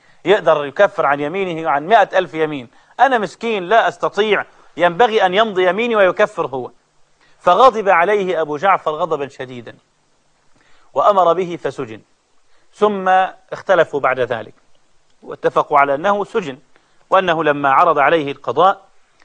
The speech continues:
كلمه بكلام شديد، قال له: "أصلح الله الأمير، يا أمير المؤمنين، اتق الله ولا تشرك في أمانتك من لم يخف الله،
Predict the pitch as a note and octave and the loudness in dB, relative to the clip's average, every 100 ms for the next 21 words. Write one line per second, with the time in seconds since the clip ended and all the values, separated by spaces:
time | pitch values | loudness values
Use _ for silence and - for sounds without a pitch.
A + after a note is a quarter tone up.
0 | _ D#3 F3+ F3+ D3 C#3 D3 F3 F3 C#3 | _ 0 0 2 -2 -2 0 0 0 -4
1 | C#3+ C3+ B2+ - _ _ _ _ _ _ | -6 -6 -8 -12 _ _ _ _ _ _
2 | _ - _ - _ _ - F3 D#3 E3+ | _ -20 _ -20 _ _ 4 6 6 0
3 | F3 G#3 - _ _ _ _ _ _ G3+ | -2 -8 -14 _ _ _ _ _ _ 2
4 | G#3 F3 E3 D#3+ D#3+ F#3+ E3 F3+ F3+ D3 | 2 0 -2 -2 2 2 0 -6 -10 -10
5 | D3 C#3+ C3 A2 - _ _ _ _ _ | -8 -8 -8 -12 -16 _ _ _ _ _
6 | _ _ _ _ _ _ _ E3 A#3+ G#3+ | _ _ _ _ _ _ _ 4 4 4
7 | A3 G#3+ F#3+ F#3 E3+ E3+ G3+ A3 G#3+ F#3+ | 4 2 2 -2 -6 -6 -4 -4 -6 -8
8 | E3 - G#3 - C#3 B2 A2 _ _ _ | -4 0 0 0 -6 -6 -8 _ _ _
9 | _ _ _ - F3+ F#3+ B3+ C4 G3+ F#3+ | _ _ _ 4 6 6 4 -2 -2 -4
10 | - A#3 A3 G3+ G3 A3+ A#3 A3 - A3+ | 0 2 4 4 4 4 2 0 2 4
11 | A3+ A3+ F3 A3 A3 G3+ G3 A3+ G3 - | 4 0 -2 0 2 2 4 2 2 -2
12 | F3+ G3+ G#3+ | 0 2 2